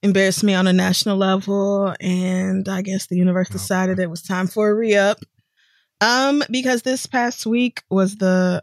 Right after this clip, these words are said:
Speaker 1: um, Oklahoma six A State basketball tournament. Six A is Oklahoma's,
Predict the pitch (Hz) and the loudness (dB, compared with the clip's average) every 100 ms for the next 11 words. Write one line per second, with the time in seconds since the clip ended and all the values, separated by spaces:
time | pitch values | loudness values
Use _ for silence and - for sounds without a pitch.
0 | - 165 160 139 135 185 - _ - 190 | -4 -2 -2 -2 -2 -4 -8 _ -6 -2
1 | 190 196 190 185 196 - 175 180 - 190 | 2 2 2 2 -2 -2 0 0 0 -2
2 | 175 175 180 185 185 175 180 175 - 196 | 0 -2 -2 -2 -6 -4 -4 -6 -4 0
3 | 185 190 - - 190 196 185 185 - 180 | 0 -2 -4 -8 -6 -4 -2 -2 -4 -8
4 | 180 185 175 170 175 - | -8 -6 -2 0 -2 -6